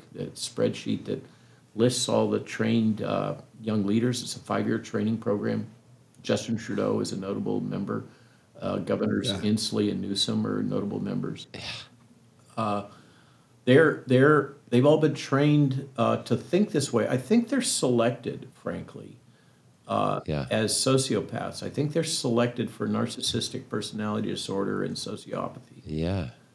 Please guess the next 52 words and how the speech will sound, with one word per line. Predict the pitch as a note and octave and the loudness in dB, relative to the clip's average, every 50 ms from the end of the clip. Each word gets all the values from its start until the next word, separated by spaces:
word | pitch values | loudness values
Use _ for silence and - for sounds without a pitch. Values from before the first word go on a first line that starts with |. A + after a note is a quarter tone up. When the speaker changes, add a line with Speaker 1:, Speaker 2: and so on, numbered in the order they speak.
| _ _ _ - | _ _ _ -6
Speaker 1:
Uh, | G2+ G2+ G2 G2 G2 G2+ - - - | -4 -2 -2 -2 -2 -4 -8 -8 -4
Speaker 2:
Yeah. | A2+ A2+ A2 G#2 - - | -2 -2 -2 -2 -2 2
Are | A#2+ C3 | 4 6
you | C#3+ F3 | 6 6
fam-, | E3+ - D#3 C#3 C#3 | 6 6 4 4 4
are | - A#2+ C#3 | 4 4 6
you | D3 E3+ | 6 6
familiar | D#3+ - E3 D3 D3 D3 D3 D3 C#3 | 6 6 6 6 8 8 8 8 8
with, | C3 B2 A2 - - | 6 6 4 4 2
um, | A2 G#2 G#2 G2 F#2+ F#2 F2+ F2 - - | 2 2 2 0 0 -2 -4 -6 -6 -6
uh, | G2+ G2 F#2+ | -4 -4 -2
Rules | G2 A2 B2 C3 B2+ A2+ | 0 4 4 6 4 4
for | - C3 A2 | 4 2 2
Radicals? | G#2 G#2+ G#2 G#2+ A#2 A#2 - - B2 A#2 A#2+ A#2 - - | 4 4 4 2 2 0 2 2 2 2 2 2 0 -2
I | A#2 | 0
don't, | B2+ B2+ B2 - - | 0 0 -2 -4 -4
I'm | - A2+ A#2+ | 0 2 4
making | C3+ C#3 B2+ - A#2+ A2 | 4 4 4 2 4 6
a, | C3 | 6
Speaker 1:
I've | C#3+ C#3 - | 6 6 6
heard, | F3+ F#3+ G3+ F#3+ E3+ E3+ | 8 10 10 10 8 6
Speaker 2:
a, | - D3 | 6 4
a | C#3+ | 4
Speaker 1:
I've | B2 | 4
heard, | G#2 G#2 | 4 2
Speaker 2:
stretch. | - - G3+ E3 C3+ C3 D3 C#3+ - - - | 4 8 10 10 10 10 6 2 -2 0 2
Speaker 1:
I've | B2 - | 2 2
heard | - - F3+ E3+ E3+ D3+ | 4 4 4 4 4 2
the | C#3 | -4
title. | - - - - C3 C3+ C#3+ C#3+ C3 - A2 | -6 -6 -2 0 2 4 4 2 2 0 0
I | A2 | 0
haven't | A2+ A#2 A2 - - | 0 0 -2 -4 -4
read | G#2+ G#2+ G#2 G#2 - | -4 -2 -2 -4 -4
it. | - - - - - _ _ _ _ _ _ _ _ _ _ _ _ _ _ _ _ - | -8 -12 -16 -20 -20 _ _ _ _ _ _ _ _ _ _ _ _ _ _ _ _ -2
Speaker 2:
Yeah, | A#2+ A#2 A2 G#2 D#2+ | 0 2 4 4 4
Sa-, | D#2 D2+ D3 C3 | 4 4 4 2
Speaker 3:
Alinsky. | - D3 | 2 4
Speaker 2:
book | C#3+ D3 D3+ - - | 4 4 4 4 4
by | - C3 A#2 A2 | 2 4 4 4
Saul | - - - D3 C3+ B2+ A#2+ | 2 2 4 6 6 6 6
Alinsky, | B2 B2+ C3 A#2+ - - A2+ G2+ G2 G#2 G#2 - | 6 4 4 4 2 0 0 0 0 0 -2 -2
but | A2+ A2+ A2 A#2 | -2 0 2 4
it | A2+ | 4
Speaker 1:
<coughs> | |
Speaker 2:
basically | - - - - E3+ E3 B2+ - A#2 | 6 8 10 10 10 8 8 8 8
Speaker 1:
Right. | C3+ - G2+ | 10 10 8
Speaker 2:
it's | - - - | 8 4 -2
ha-, | G#2+ G#2+ A2+ - - | -4 -4 -4 -2 0
ha-, | B2+ C#3 - - C3 C#3 - - D3+ | 0 0 2 2 0 0 0 0 -2
ha-, | C#3+ C#3+ - - - B2+ | -4 -4 -4 -4 -2 2
how | C3+ C3 | 4 4
you, | B2+ A#2 G#2+ G2+ | 4 4 4 2